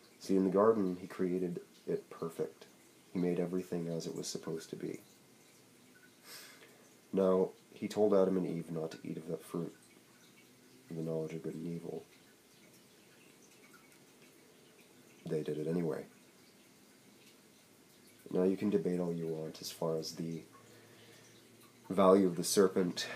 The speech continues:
but at the end of the day, they chose to listen and they chose to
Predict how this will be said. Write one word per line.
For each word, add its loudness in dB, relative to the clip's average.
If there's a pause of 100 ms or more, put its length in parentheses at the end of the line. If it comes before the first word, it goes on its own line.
(200)
but 0
at -4
the 4
end 4
of -2
the 0
day, 4 (200)
they -2
chose -2
to -8
listen -4
and -4
they -4
chose -8
to -10